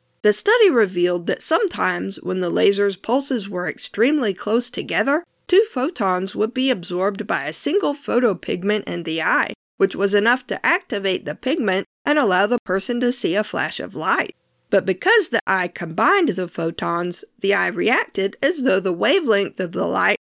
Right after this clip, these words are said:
was half its length, which made it look green. By the way, rod cells, the ones that help us see in low light, take a few minutes to achieve full sensitivity.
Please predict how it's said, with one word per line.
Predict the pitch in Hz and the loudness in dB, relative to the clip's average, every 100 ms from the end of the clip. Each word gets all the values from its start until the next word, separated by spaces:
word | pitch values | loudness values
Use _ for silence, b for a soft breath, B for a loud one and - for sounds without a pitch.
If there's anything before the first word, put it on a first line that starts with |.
| - | -4
was | 180 175 | -2 0
half | 226 311 311 | 2 0 0
its | 175 - - | -6 -6 -4
length, | 196 269 - - _ | 0 -2 -4 -18 _
which | 185 185 - | -4 -4 -4
made | 175 185 | 0 2
it | 233 - | 2 0
look | 269 269 | -2 -2
green. | 175 226 320 254 180 196 _ _ _ _ _ - | 0 2 2 -2 -4 -8 _ _ _ _ _ 0
By | 294 440 | 2 4
the | 240 | 2
way, | 190 240 175 - _ _ - | 2 2 0 -4 _ _ -2
rod | 214 403 339 240 | 2 4 2 0
cells, | - 170 165 190 - - | 0 0 0 -2 -8 -8
the | 175 | -2
ones | 185 214 190 | 0 0 0
that | 175 - | -4 -2
help | - - | -4 -2
us | 180 - | -4 -4
see | - 214 | 0 2
in | 185 175 | 2 0
low | 190 196 | 2 2
light, | 180 196 285 - _ | 0 0 0 -2 _
take | - 466 240 | 2 2 2
a | |
few | 226 226 | 0 0
minutes | 214 226 269 - - | 2 2 0 -4 -6
to | 185 | -4
achieve | 180 - 180 170 | -2 -2 -2 -4
full | - 190 170 | 0 0 0
sensitivity. | - 185 - - - - 240 - - | -2 -6 -6 -10 -4 -2 0 -2 -6